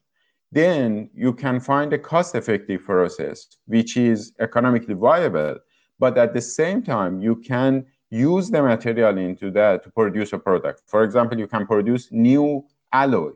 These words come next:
for other application. You don't need ne-, to necessarily use the hard drive separate them, and again produce a hard drive. But you can use the hard drive and produce, for example, copper-based alloy, or you can produce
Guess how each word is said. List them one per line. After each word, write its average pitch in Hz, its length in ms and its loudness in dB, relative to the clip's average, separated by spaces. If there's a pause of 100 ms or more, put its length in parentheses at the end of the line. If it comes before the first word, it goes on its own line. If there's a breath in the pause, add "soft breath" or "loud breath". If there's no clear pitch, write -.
(100)
for - 280 0
other 135 240 2
application. 82 600 -6 (480)
You 123 100 2
don't 151 320 -2
need 175 160 -6
ne-, 120 400 -4
to 127 160 -2
necessarily 120 800 -2 (340)
use 147 440 2
the 135 100 2
hard 113 320 0
drive 78 380 -4 (340)
separate 131 600 0
them, 82 280 -2
and 117 160 0
again 135 560 -2
produce 117 460 0
a 107 60 -8
hard 127 320 2
drive. 76 280 -4 (380)
But 135 260 2
you 110 80 -6
can 107 240 -4
use 135 320 0
the 156 120 0
hard 107 260 0
drive 85 280 2 (100)
and 117 120 -2
produce, 123 540 -2
for 117 160 -2
example, 110 600 0 (340)
copper-based 110 760 -2
alloy, 80 320 -4 (100)
or 107 200 -2
you 107 200 -6
can 107 180 0
produce 117 400 -2